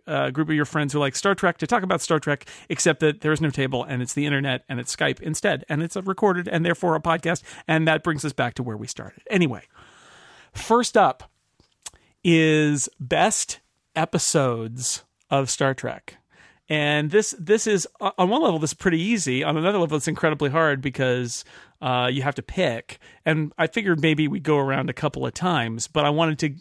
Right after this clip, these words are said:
uh, to let everybody pick some of their, their favorites, the ones that, uh, that they think are, are among the best. And we're gonna start, um, with our, uh,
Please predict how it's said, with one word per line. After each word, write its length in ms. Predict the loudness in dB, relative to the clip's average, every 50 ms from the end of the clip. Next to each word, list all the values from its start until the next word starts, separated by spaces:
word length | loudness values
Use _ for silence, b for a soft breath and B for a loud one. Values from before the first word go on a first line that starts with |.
| _ _
uh, 120 | -2 -2 -2 -4 -10 _ -10
to 100 | -6 -2
let 200 | 0 2 2 2
everybody 360 | 2 0 0 0 0 0 -2
pick 240 | -2 -2 -4 -4 -2
some 140 | -2 -2 0
of 100 | 0 2
their, 200 | 2 0 0 B B B B B B
their 220 | -2 0 2 2 2
favorites, 640 | 0 0 0 0 2 0 -2 -4 -4 -6 -10 -6
the 100 | -4 0
ones 420 | 2 2 2 2 2 0 -2 0
that, 200 | 0 0 2 2
uh, 240 | 2 2 2 2 0 b b b b b b b b -4
that 140 | -4 0
they 140 | 2 0 0
think 280 | 2 0 -2 0 0 2
are, 240 | 2 2 2 2 2
are 320 | 2 2 4 2 0 -2
among 360 | -2 -2 0 0 0 2 0
the 80 | 0 0
best. 380 | 0 0 0 0 0 -4 -6
And 220 | -6 -4 -4 -2 -4
we're 80 | -2
gonna 160 | -2 -2 -2 -2
start, 420 | -2 0 2 2 2 2 2 -2 B B B B B B _
um, 480 | 2 4 4 4 4 4 2 0 -2 -6 b b b b _
with 560 | -8 -2 2 4 6 6 4 4 -2 -12 -20 b b b b _ _ _
our, 480 | 2 4 4 4 4 2 2 0 0 0
uh, 360 | 0 0 0 -2 -2 -4